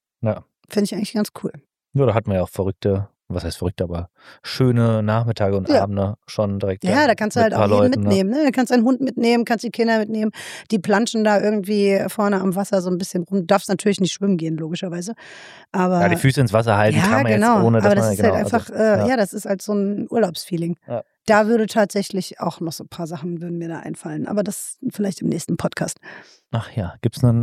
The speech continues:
Speaker 1: gibt's noch eine zweite Folge, ja?
Speaker 2: Ja, ich hoffe doch.
Speaker 1: Ja, okay. Und wenn du so im Bereich, ich meine, du bist ja selbst Gastronomin,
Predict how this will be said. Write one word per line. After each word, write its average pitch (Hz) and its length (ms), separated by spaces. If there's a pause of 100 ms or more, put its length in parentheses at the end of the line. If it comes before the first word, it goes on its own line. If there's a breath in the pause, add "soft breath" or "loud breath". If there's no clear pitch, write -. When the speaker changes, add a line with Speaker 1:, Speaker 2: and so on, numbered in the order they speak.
(140)
Speaker 1:
gibt's 123 180
noch 123 80
eine 120 100
zweite - 340
Folge, 82 320
ja? 104 140
Speaker 2:
Ja, 185 100
ich - 140
hoffe 254 180
doch. 160 220
Speaker 1:
Ja, 107 140
okay. 117 200 (360 loud breath)
Und 143 340 (220)
wenn 135 200
du 135 160
so 127 680
im 120 220
Bereich, 110 420
ich - 40
meine, 104 180
du 104 80
bist 107 160
ja 107 60
selbst 98 220
Gastronomin, 131 840